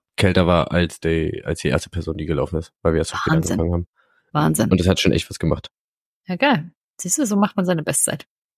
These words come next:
Speaker 1: Richtig. Franzi, du bist ja da schon die ganze Zeit so, äh, nebenbei so ein bisschen am, äh, an der,
Speaker 2: Trinken?
Speaker 1: äh, an der Flasche hängen.
Speaker 2: Ja,
Speaker 1: <laughs>
Speaker 2: könnte,
Speaker 1: Mit welcher
Speaker 2: äh,
Speaker 1: Flasche hängst du denn? Können
Speaker 2: ich
Speaker 1: wir mal
Speaker 2: hänge
Speaker 1: zum
Speaker 2: an,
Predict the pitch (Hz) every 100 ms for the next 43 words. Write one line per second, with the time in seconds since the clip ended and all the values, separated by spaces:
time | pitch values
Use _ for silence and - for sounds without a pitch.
0 | _ _ - - - _ _ _ _ -
1 | 143 156 160 180 156 147 143 147 135 123
2 | 131 131 123 113 113 113 110 104 69 107
3 | 104 104 107 104 98 104 101 110 110 76
4 | 92 87 78 90 90 92 - _ _ _
5 | _ _ _ _ _ - 190 92 196 104
6 | - 104 - 117 113 92 92 120 - -
7 | _ _ _ _ 190 165 190 185 160 196
8 | 208 - 120 110 107 98 113 101 82 90
9 | 117 _ _ _ - 214 208 220 -